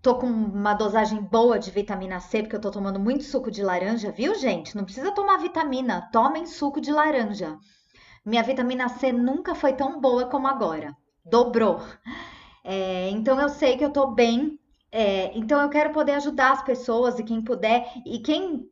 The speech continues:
for mais velho, que eu sei que tem bastante gente que escuta o podcast, minhas alunas amadas,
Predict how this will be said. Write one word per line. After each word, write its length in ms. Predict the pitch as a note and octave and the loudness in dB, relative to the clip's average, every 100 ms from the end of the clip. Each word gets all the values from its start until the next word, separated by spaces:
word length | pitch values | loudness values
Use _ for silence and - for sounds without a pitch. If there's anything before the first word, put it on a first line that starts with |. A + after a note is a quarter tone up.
| _ | _
for 260 | C4 A#3 | 2 2
mais 260 | G3 F3 E3+ | 2 -4 0
velho, 280 | G#3 A#3+ A3 | 4 4 2
que 60 | |
eu 60 | G#3+ | -6
sei 120 | A3 | -8
que 80 | - | -8
tem 120 | G3+ | -4
bastante 500 | F#3+ F#3+ D4+ E4+ D4 | -2 0 -2 -2 -4
gente 300 | B3 A3+ A3 | -4 -2 -2
que 120 | A#3 | -4
escuta 440 | G3 - - D4+ D4+ | -6 -4 -2 0 0
o 60 | |
podcast, 600 | C#4 G#3 - G#3+ G3+ - | 0 -2 0 0 0 0
minhas 220 | G3+ F#3 G3+ | -6 -4 -2
alunas 420 | F#3+ G3+ A3 G3+ | -2 -2 -4 -2
amadas, 580 | F#3 F3 F3 G3+ B3 | -2 2 2 2 2